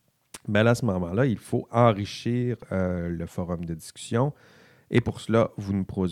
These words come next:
vous allez nous proposer des textes qui sont, euh, inédits, qui sont non cités dans le cours, qui sont complémentaires, qui enrichissent. Euh, vous donner des exemples concrets, pratiques,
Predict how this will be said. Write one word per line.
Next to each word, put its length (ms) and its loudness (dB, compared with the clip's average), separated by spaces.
vous 500 -6
allez 160 -2
nous 80 -4
proposer 560 -4
des 220 -4
textes 440 -10
qui 80 -20
sont, 360 -6
euh, 80 -8
inédits, 840 0
qui 120 -20
sont 480 -8
non 280 0
cités 720 -2
dans 180 0
le 80 -2
cours, 520 -6
qui 100 -20
sont 140 -8
complémentaires, 880 -2
qui 140 -4
enrichissent. 680 -6
Euh, 80 -4
vous 100 -6
donner 260 2
des 220 2
exemples 500 2
concrets, 680 2
pratiques, 580 0